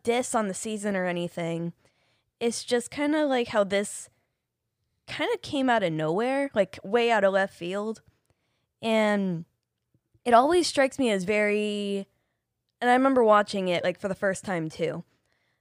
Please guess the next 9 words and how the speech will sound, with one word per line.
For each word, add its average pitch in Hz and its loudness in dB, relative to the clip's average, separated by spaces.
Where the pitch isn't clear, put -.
Like, 190 2
as, 208 0
like, 214 -2
a, 180 0
sort 381 -2
of 392 2
like 320 -2
a 165 -4
whiplash. 180 -2